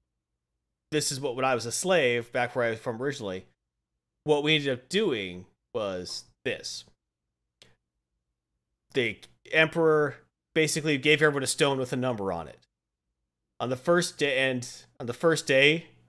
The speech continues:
people with odd numbered stones got to eat. And the person with even number stones did not,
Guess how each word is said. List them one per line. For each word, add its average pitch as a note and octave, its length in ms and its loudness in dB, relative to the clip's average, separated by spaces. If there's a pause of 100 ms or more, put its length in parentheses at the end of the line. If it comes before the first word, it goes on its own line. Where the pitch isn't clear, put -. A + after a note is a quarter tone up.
(640)
people D#3 240 2
with C#3+ 240 2
odd D3+ 300 4
numbered B2+ 320 -2
stones A#2 600 -6 (840)
got A2 160 0
to A#2+ 80 -8
eat. - 460 -6 (720)
And C#3+ 80 -4
the - 20 -6
person C#3+ 220 2
with - 100 -20
even G3 260 0
number A#2 200 -2
stones G#2+ 280 -4
did D3+ 280 -6
not, D#3 400 4